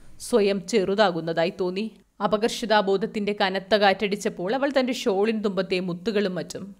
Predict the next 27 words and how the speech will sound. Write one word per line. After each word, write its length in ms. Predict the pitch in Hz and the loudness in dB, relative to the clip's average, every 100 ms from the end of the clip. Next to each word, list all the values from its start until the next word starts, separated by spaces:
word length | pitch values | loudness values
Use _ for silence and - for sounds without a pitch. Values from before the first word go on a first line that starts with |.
| - | -6
ആരും 420 | 196 214 226 240 202 | 0 2 2 0 0
കാണാതെ 380 | 190 185 180 180 | -2 0 -2 0
ഒളിപ്പിച്ചു 520 | 180 202 196 - 165 | 0 0 -2 -4 -6
വെക്കാൻ 260 | 156 180 175 | -6 -6 -4
ശ്രമിച്ചു. 540 | - 208 196 247 254 - _ | -2 -2 -2 -4 -4 -14 _
ശേഷം 340 | - 339 262 | -4 0 0
കോർഡിനേറ്റർ 580 | 226 214 202 214 208 208 | 2 4 4 4 0 0
വിനോദിനോട് 560 | 190 180 185 196 185 180 | -2 -2 -2 -2 -2 -2
രഹസ്യമായി 560 | 165 175 175 208 165 165 | -4 -6 -4 -2 -2 -2
പറഞ്ഞു, 300 | 160 175 202 - _ _ _ | -4 -4 -8 -12 _ _ _
"ചേട്ടാ, 420 | - 202 208 175 185 | 0 2 4 2 2
ഞാൻ 260 | 214 294 | -2 0
വിചാരിച്ച 480 | 240 180 196 208 233 | 0 2 2 2 0
പോലെയൊന്നുമല്ല, 800 | 185 185 170 160 160 151 165 196 - - | 0 0 -2 -4 -6 -4 -4 -4 -10 -6
എനിക്കിതൊന്നും 540 | 196 202 214 165 175 | -4 -2 -4 -4 -2
പറ്റില്ല, 440 | 175 175 175 196 202 - | -4 -4 -6 -6 -6 -8
ഞാൻ 140 | 185 180 | -6 -2
പോവുകയാണ്, 720 | 180 180 202 196 156 160 220 - _ _ _ - | 0 0 0 0 -2 -2 -6 -6 _ _ _ 2
പകരം 300 | 214 214 196 | 4 4 2
വേറെ 340 | 196 202 208 | 2 4 2
ആളെ 200 | 156 170 | 2 0
എടുത്തോളൂ." 680 | 170 - 190 196 226 - - _ - | -2 0 0 2 0 -4 -20 _ -6
അന്ന് 240 | 247 302 | -2 0
ആ 20 | 302 | 2
യുവാവ് 360 | 254 240 220 | 2 4 4
അവളെ 180 | 190 190 | 4 0
ധൈര്യപ്പെടുത്തി. 840 | 175 175 170 202 165 - 202 208 | -2 -4 -2 -2 -6 -6 -8 -8